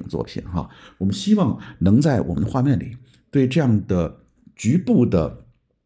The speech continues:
这个内容的描摹，它呢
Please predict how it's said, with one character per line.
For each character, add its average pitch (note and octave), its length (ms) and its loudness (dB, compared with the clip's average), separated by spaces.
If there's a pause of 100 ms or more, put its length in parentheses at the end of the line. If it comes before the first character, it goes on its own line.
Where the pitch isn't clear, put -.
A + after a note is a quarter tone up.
(420)
这 - 80 0
个 A2 60 2
内 C3+ 160 6
容 G2 160 4
的 G2+ 60 6
描 F2 200 4
摹， F#2 340 0 (440)
它 D3+ 220 0
呢 A2+ 300 2